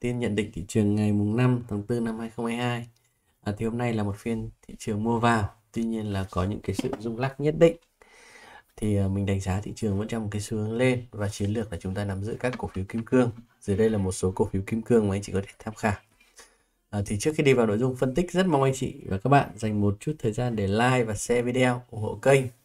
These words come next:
chia sẻ kênh đến với những người quan tâm chứng khoán. À, thì đi vào nhận định cái thị trường ngày hôm nay thì anh chị có thể thấy đối với các cái chỉ số index là một cái phiên mà tạo gap mua vào.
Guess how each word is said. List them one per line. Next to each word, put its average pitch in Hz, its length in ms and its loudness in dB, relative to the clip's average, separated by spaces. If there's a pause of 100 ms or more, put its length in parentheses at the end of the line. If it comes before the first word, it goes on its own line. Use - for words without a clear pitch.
(280)
chia 123 160 -2
sẻ 107 160 -2
kênh 110 260 -2
đến 101 180 -2
với 107 100 -6
những 123 100 -4
người 117 140 0
quan 104 200 -4
tâm 107 140 -2
chứng 104 140 -8
khoán. 104 320 2 (1000)
À, 107 140 -4
thì 107 80 -4
đi 120 100 0
vào 107 240 4
nhận 104 140 2
định 101 180 -2
cái 113 100 -10
thị - 140 -10
trường 107 160 -2
ngày 104 100 0
hôm 110 100 0
nay 127 280 2
thì 113 80 0
anh 110 80 -2
chị 107 100 -10
có 113 160 -2
thể 104 60 -6
thấy 98 320 -4 (520)
đối 110 120 0
với 110 120 2
các 151 100 0
cái 151 100 0
chỉ 127 120 0
số 104 160 0
index 127 400 -2
là 101 60 -2
một 95 160 -4
cái 101 140 -2
phiên 123 280 -4
mà 107 60 -6
tạo - 240 -2
gap - 400 8
mua 123 160 4
vào. 120 380 6